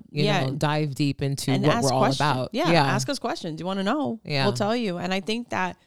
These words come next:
Speaker 2: the harlot aspect of us were things that were brought on based off of things that we weren't even really aware of.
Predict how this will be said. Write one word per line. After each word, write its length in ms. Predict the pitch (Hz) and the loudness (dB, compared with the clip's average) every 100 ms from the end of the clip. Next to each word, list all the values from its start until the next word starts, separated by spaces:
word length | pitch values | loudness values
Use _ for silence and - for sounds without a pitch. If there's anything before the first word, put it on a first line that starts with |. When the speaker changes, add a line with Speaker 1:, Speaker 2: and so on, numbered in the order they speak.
| _ _ _ | _ _ _
Speaker 2:
the 100 | 165 | -6
harlot 520 | 165 - 180 196 196 - | -6 0 0 0 -4 -6
aspect 680 | 180 185 - - 202 208 - - | -6 -6 -6 -4 -4 -6 -14 -4
of 280 | 170 156 - | -2 -2 -4
us 540 | - 160 208 - - - _ _ _ _ _ _ _ _ - | -4 -2 -2 -4 -8 -12 _ _ _ _ _ _ _ _ -2
were 180 | 190 | 0
things 520 | 185 - 185 180 175 170 | 0 0 0 0 -2 -4
that 280 | 160 - - 165 | -4 -6 -8 -2
were 140 | 165 | -2
brought 360 | 156 165 165 - | 0 0 0 -2
on 440 | 156 160 160 175 | -2 0 0 -2
based 400 | - 170 160 - | -2 0 0 -2
off 200 | 156 - | -4 -4
of 100 | 156 | -8
things 380 | 123 165 160 160 | -4 -2 -2 -2
that 320 | 151 143 - - | -2 -2 -4 -6
we 180 | 160 151 | -6 -6
weren't 320 | - 160 160 | -4 -2 0
even 200 | 147 151 | -2 -2
really 220 | 151 147 | -2 -2
aware 400 | 139 139 147 143 | -2 -2 -4 -4
of. 260 | 123 90 | -6 -8